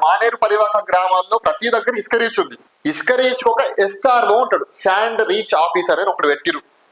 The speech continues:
ఈ యొక్క మైనింగ్ అధికారులు. వాడు ఎక్కడున్నాడో తెలియదు, వాడు ఎక్కడున్నాడో తెలియదు. వాళ్ళు ఇసుక రీచ్ నడిచిన రోజే ఫోటోలు కొట్టడానికి వస్తారు, గంతే, ట్రాక్టర్ ఫోటోలు.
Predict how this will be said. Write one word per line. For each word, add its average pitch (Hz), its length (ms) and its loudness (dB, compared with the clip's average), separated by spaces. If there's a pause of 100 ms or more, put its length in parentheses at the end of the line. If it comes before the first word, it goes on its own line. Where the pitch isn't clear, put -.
ఈ 156 40 0
యొక్క 165 220 -2
మైనింగ్ 165 340 0
అధికారులు. 147 420 -4 (640)
వాడు 180 180 2
ఎక్కడున్నాడో 247 460 2
తెలియదు, 214 280 0 (480)
వాడు 185 200 2 (140)
ఎక్కడున్నాడో 240 560 0
తెలియదు. 214 260 0 (960)
వాళ్ళు 220 320 2
ఇసుక - 300 -2
రీచ్ 247 280 -2
నడిచిన 208 400 0
రోజే 214 240 4 (720)
ఫోటోలు 254 420 4
కొట్టడానికి 214 380 0
వస్తారు, 185 260 -2
గంతే, 156 200 -2 (220)
ట్రాక్టర్ 165 400 -2
ఫోటోలు. 139 300 0